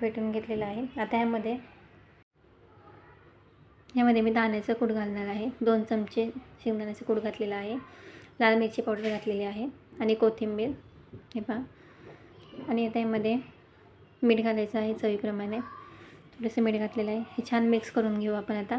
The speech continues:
हे पहा, छान असं मस्त छान फेटून घेतलेलं आहे, पाहू शकता. सर्व मसाला त्यामध्ये मिक्स झालेला आहे नीट.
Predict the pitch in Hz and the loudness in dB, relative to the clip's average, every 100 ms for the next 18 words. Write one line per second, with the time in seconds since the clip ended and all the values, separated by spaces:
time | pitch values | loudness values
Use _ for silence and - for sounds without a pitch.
0 | 254 - - - - - - - - - | -4 -10 -20 -20 -20 -20 -20 -20 -10 -4
1 | 226 226 226 247 226 233 226 214 - 247 | -2 -4 -2 2 2 2 -2 -2 -4 -4
2 | 240 - - - - 233 226 226 - - | -6 -14 -20 -16 -2 2 2 0 -4 -2
3 | 220 220 220 214 240 214 214 214 302 - | 0 0 -4 -4 -4 -2 -2 -4 -6 -8
4 | - - - - - - 226 220 226 - | -20 -20 -20 -20 -14 0 0 0 -4 -6
5 | 233 240 - - - - - - - - | -8 -8 -12 -20 -20 -20 -20 -20 -20 -4
6 | 233 220 220 220 220 214 220 214 220 214 | 0 2 0 0 0 0 -2 2 2 2
7 | 202 226 220 214 214 214 214 | 0 -2 -2 -2 -2 -4 -4